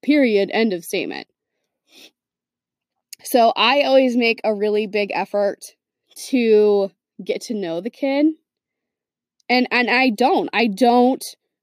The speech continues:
pull away from my guns. If I say, "I want you here and you have one minute to get your body here because I want you to be part of our classroom because you are part of this family in this room, and you're not here in one minute," then there is going to be a consequence.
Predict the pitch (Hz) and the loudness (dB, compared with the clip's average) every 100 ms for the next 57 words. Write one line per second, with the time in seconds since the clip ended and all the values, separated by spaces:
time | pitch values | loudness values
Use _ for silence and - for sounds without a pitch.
0 | _ - 269 262 262 240 269 247 226 233 | _ -2 4 6 6 2 0 -4 -2 -4
1 | 170 160 214 - 226 262 370 - 294 269 | -8 -10 -12 -8 -6 -4 -4 -6 -4 -2
2 | 269 247 240 - 277 285 262 185 165 185 | -2 -2 -4 -2 -2 0 -2 -2 -6 -6
3 | 220 262 269 254 233 240 269 285 277 202 | -4 -2 -2 -2 -2 -2 2 2 0 -4
4 | 170 - 202 233 - 269 240 220 220 208 | -6 -10 -8 -8 -6 -4 -2 -2 -4 -4
5 | 202 196 - 208 208 214 220 247 285 269 | -6 -6 -8 -6 -4 -2 -4 -2 -2 0
6 | 262 - 240 233 220 226 220 196 - 202 | -2 0 -2 0 -4 -4 -6 -6 -6 -8
7 | 202 - 208 202 - 220 247 254 254 - | -8 -6 -6 -6 -4 2 4 4 2 0
8 | 226 220 202 196 196 - 226 240 233 202 | -2 -2 -4 -6 -8 -4 -4 -2 -2 -2
9 | 202 220 - 220 147 165 - _ - - | -2 -4 -4 -4 -4 -8 -14 _ -20 -20
10 | _ - 233 247 330 330 285 254 269 311 | _ 2 4 6 4 2 0 0 2 4
11 | 311 320 320 320 349 427 - - _ _ | 4 4 4 4 2 -2 -6 -18 _ _
12 | _ 214 262 247 240 247 214 233 226 208 | _ 0 2 2 2 0 0 -4 -2 -4
13 | 196 180 156 - 175 - 98 - - | -6 -8 -12 -18 -20 -20 -20 -20 -20